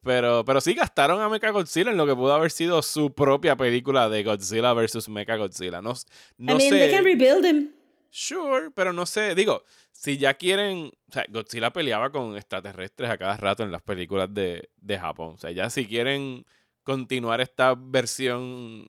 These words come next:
Speaker 1: estadounidense, tendrían que empezar a hacerlo más weird. Que no sé si ellos tengan el talento para hacerlo, ni la
Speaker 2: Yo no
Speaker 1: sensibilidad
Speaker 2: creo que tengan el
Speaker 1: tampoco.
Speaker 2: talento para nada. Sí, porque,
Speaker 1: <laughs>
Speaker 2: este, King of the, King of the Monsters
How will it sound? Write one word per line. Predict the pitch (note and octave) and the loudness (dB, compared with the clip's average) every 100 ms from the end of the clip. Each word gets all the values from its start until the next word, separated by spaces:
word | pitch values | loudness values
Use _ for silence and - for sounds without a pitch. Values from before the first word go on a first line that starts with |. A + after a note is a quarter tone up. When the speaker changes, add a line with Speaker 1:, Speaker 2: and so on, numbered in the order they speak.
| _ | _
Speaker 1:
estadounidense, | - A#2+ A#2 B2 A#2+ A2 B2 B2 | -12 -4 -2 0 -2 -6 -6 -6
tendrían | G#2+ G2+ G2+ | -6 -6 -8
que | G#2+ | -8
empezar | G#2 A2+ A#2 A2+ | -8 -2 0 0
a | G#2 F#2 | 0 -2
hacerlo | G2 - G2 G#2 | -6 -10 -12 -10
más | G#2 G2 F#2+ F#2 _ _ _ | -8 -8 -10 -14 _ _ _
weird. | _ F2 F#2 G2 F2+ E2 E2+ | _ -20 -16 -14 -10 -12 -12
Que | - G#2+ | -12 -12
no | A#2 | -10
sé | E3 | -12
si | D3+ | -12
ellos | C#3 - | -14 -12
tengan | A#2 A#2 | -14 -12
el | A2 F#2+ | -14 -14
talento | - D#2 D#2+ F#2 F#2 | -10 -10 -12 -14 -16
para | - - | -14 -16
hacerlo, | - E2+ F2 | -16 -16 -14
ni | A2 A#2 | -10 -8
la | |
Speaker 2:
Yo | G#2+ | -8
no | A2+ | -8
Speaker 1:
sensibilidad | G#3 A3+ A3+ A3+ | -2 2 4 4
Speaker 2:
creo | G#3+ | 2
que | G3+ | 2
tengan | G3 | 2
el | F#3+ | 2
Speaker 1:
tampoco. | G3 F#3+ | 0 0
Speaker 2:
talento | F#3 F#3 F#3+ | -2 -2 -4
para | G3 F#3 | -4 -4
nada. | F3+ F3+ F3+ | -2 -2 -4
Sí, | - | -2
porque, | A3+ G3+ G#3 G#3 G3+ | -2 0 2 2 2
Speaker 1:
<laughs> | |
Speaker 2:
este, | G#3 A#3 G#3 G3 F#3 F#3+ - _ _ _ _ _ | 2 0 2 4 2 0 -8 _ _ _ _ _
King | A#3 A3+ | 0 2
of | A#3 A3 | 2 2
the, | B3 A#3+ - - | 0 0 -2 -6
King | A3+ A3+ | -2 0
of | A#3 | 0
the | A3+ A3 | 0 0
Monsters | G#3+ A3 A#3 - G#3 G3 G3+ - - | 0 0 -2 -2 0 0 -2 -8 -16